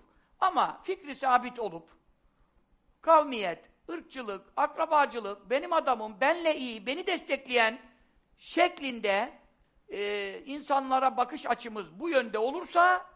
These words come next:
o zaman yok. Aa, ben oğlum olsa ehli sünnete muhalif reddederim, babam olsa reddederim.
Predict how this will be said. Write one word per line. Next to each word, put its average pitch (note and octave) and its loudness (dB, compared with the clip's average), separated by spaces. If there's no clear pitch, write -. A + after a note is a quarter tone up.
o C4+ 4
zaman A#3+ 2
yok. F3 -8
Aa, E3+ 0
ben F#3+ -4
oğlum G#3+ 2
olsa G#3+ 0
ehli G#3 -4
sünnete G3+ -10
muhalif F#3 -4
reddederim, F#3 -6
babam F3 -4
olsa D#3 -14
reddederim. - -20